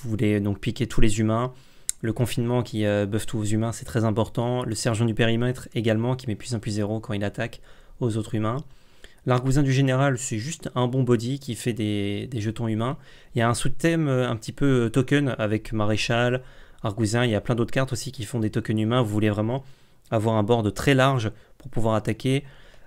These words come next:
Euh, vous pouvez splasher du rouge aussi pour avoir un peu de cycling intéressant. Par exemple, la piqueuse est humaine.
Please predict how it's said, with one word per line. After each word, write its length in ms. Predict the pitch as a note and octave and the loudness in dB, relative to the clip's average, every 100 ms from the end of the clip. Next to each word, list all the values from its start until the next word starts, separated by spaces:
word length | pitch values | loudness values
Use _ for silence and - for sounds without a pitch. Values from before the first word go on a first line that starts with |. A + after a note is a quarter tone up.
| - | 0
Euh, 500 | A2 G#2+ G#2+ G#2 G2+ | 4 4 4 4 0
vous 100 | G#2 | -2
pouvez 180 | - A#2 | 2 2
splasher 320 | - B2+ B2+ | 4 2 0
du 100 | B2 | 0
rouge 220 | C#3 C3+ | 0 4
aussi 240 | A#2+ C#3 | 4 2
pour 180 | - A2+ | 2 4
avoir 320 | G#2+ A2 A#2 A#2+ - _ - - - - - | 4 2 -2 -6 -18 _ -20 -20 -20 -20 -6
un 60 | D3 | 2
peu 120 | C#3 | 6
de 60 | B2+ | 6
cycling 460 | - B2+ D3 D3+ | 4 2 4 4
intéressant. 560 | C3+ B2+ A2+ - D#3 D3 | 4 2 0 0 0 -2
Par 160 | C3 A#2 | -2 -2
exemple, 260 | A2 A2+ | 0 -2
la 60 | A#2+ | -4
piqueuse 360 | A#2+ A2 C#3+ | -4 0 2
est 140 | A#2 - | 2 0
humaine. 360 | A#2+ C3 C#3+ | 2 2 0